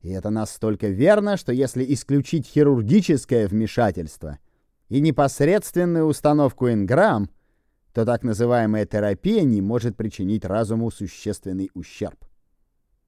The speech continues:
Все, что она может, это сделать человека немного более осторожным или заставить его немного больше беспокоиться или расстраиваться.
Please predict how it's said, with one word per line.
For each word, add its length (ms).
Все, 200
что 180
она 180
может, 420
это 160
сделать 400
человека 460
немного 420
более 280
осторожным 760
или 180
заставить 600
его 140
немного 380
больше 300
беспокоиться 840
или 200
расстраиваться. 960